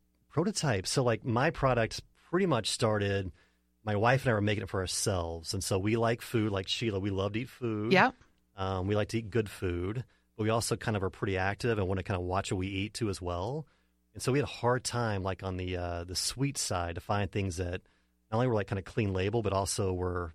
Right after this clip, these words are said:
Speaker 1: tasty,
Speaker 2: Yeah.
Speaker 1: to be honest with you. And so we started making these things, like, for ourselves, like, little Tupperware containers, and that was kind of our deal. And so I had this idea in my head for the longest time, and, uh, I went to a Midwest Pantry event,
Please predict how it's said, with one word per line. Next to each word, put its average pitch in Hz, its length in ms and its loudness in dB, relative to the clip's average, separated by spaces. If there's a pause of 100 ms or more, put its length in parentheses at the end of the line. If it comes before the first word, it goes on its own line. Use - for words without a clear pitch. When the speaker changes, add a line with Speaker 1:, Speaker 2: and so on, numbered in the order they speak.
(140)
Speaker 1:
tasty, 90 540 -2
Speaker 2:
Yeah. 285 180 8
Speaker 1:
to 135 60 8
be 104 40 4
honest 110 240 2
with 156 100 2
you. 190 220 2 (440)
And 110 100 -2
so 117 140 4
we 135 100 4
started 147 200 4
making 117 180 2
these 110 180 2
things, 107 240 0
like, 98 160 -2
for 104 160 -4
ourselves, 117 500 2
like, 98 120 -2
little 101 100 0
Tupperware 101 380 -2
containers, 95 760 -2
and 98 160 2
that 120 100 2
was 135 120 0
kind 110 120 0
of 92 80 -2
our 95 140 -2
deal. 90 560 -2 (540)
And 107 100 -8
so 120 100 2
I 117 40 2
had 147 120 2
this - 280 0
idea 117 340 2
in 117 80 2
my 101 120 -2
head 104 420 -4
for 101 100 -14
the 92 80 -4
longest 98 400 -2
time, 92 540 0 (500)
and, 92 340 0
uh, 92 280 2
I - 20 -2
went 107 180 0
to 123 100 0
a - 40 2
Midwest 120 320 0
Pantry 113 520 0
event, 98 680 -4